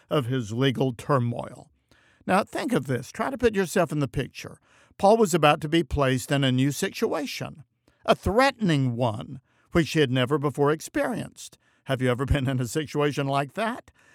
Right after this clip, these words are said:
In his case, he was about to stand in a Roman courtroom in the city of Rome during the days of the young volatile Emperor Nero, and he was going to be called to account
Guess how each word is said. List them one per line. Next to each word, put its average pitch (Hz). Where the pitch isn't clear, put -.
In 175
his 214
case, 139
he 240
was 202
about 139
to 151
stand 156
in 147
a 131
Roman 190
courtroom 123
in 214
the 254
city 214
of 135
Rome 117
during 208
the 208
days 131
of 127
the 143
young 131
volatile 151
Emperor 139
Nero, 147
and 151
he 165
was 151
going 147
to 147
be 143
called 135
to 196
account 120